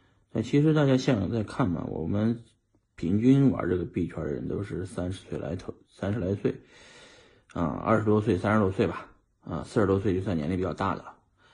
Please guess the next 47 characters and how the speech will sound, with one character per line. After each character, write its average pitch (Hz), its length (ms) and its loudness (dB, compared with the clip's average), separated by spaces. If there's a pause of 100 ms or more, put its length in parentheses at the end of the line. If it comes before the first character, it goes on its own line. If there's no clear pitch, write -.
(420)
你 - 120 -4
看 131 200 6
这 131 120 8
个 90 280 2
币 123 140 4
圈 123 220 0
赚 151 140 4
到 104 100 4
钱 78 220 -4
的 80 80 -2
人 78 160 -4
都 104 100 -2
是 107 120 -6
什 - 120 -10
么 104 140 -2
人？ 71 300 -10
都 135 160 -2
是 135 120 0
四 - 260 -6
五 - 120 -4
十 - 160 -8
岁 135 180 0
这 - 120 -6
个 71 120 -6
阶 - 220 -12
段 78 180 -6
的 73 120 -8
人， - 280 -16 (600)
因 120 160 2
为 123 100 4
他 135 100 4
拿 107 280 4
得 147 100 6
住， 185 260 -2 (460)
嗯， - 300 -8 (580)
上 - 260 0
千 165 280 2
个 135 80 8
币 95 180 2
拿 80 160 -2
到 85 100 0
今 90 220 -2
天 82 340 -6
也 64 80 -6
没 60 160 -10
卖 73 280 -6
过。 - 180 -14